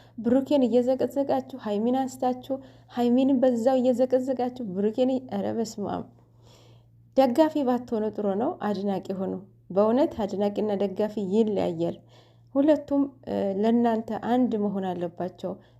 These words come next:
በማክበር ሰው በመሆናቸው ማለት ነው። የመውደድ ያለመውደድ የራሳችን ምርጫ ነው። ግን ደግሞ ሰው በመሆናቸው አክብሯቸው፣ በሚሰሩት ስራ ውደዱላቸው። ማለት ብትወዱላቸው ነው አይደለ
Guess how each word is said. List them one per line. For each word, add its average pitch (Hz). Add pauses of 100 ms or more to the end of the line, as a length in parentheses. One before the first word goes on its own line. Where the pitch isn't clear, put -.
(140)
በማክበር 214 (340)
ሰው 226
በመሆናቸው 190
ማለት 170
ነው። 185 (320)
የመውደድ 233
ያለመውደድ 240
የራሳችን 214
ምርጫ 180 (100)
ነው። 240 (480)
ግን 240
ደግሞ 247 (720)
ሰው 247
በመሆናቸው 214 (100)
አክብሯቸው፣ 202 (500)
በሚሰሩት 226
ስራ 196 (720)
ውደዱላቸው። 247 (540)
ማለት 226 (320)
ብትወዱላቸው 285
ነው 196
አይደለ 226